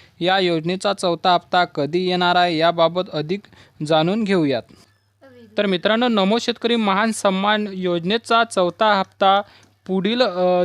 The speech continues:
जुलै महिन्याच्या शेवटच्या आठवड्यात वितरित करण्यात येणार आहे.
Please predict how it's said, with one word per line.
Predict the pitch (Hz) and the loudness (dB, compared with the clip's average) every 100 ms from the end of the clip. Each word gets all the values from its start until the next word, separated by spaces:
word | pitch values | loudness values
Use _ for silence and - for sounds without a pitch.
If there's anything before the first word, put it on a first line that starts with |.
| 165 | -2
जुलै | 170 190 233 | -4 0 0
महिन्याच्या | 226 208 214 214 220 214 | 0 0 0 0 0 0
शेवटच्या | - 185 185 - 208 | 0 -2 -2 0 0
आठवड्यात | 196 190 208 208 | 0 0 0 -2
वितरित | 175 170 196 220 - | -8 -4 -2 -4 -2
करण्यात | 196 190 202 208 | 0 0 -2 -4
येणार | 175 175 185 | -4 -2 0
आहे. | 196 196 185 | 2 0 -2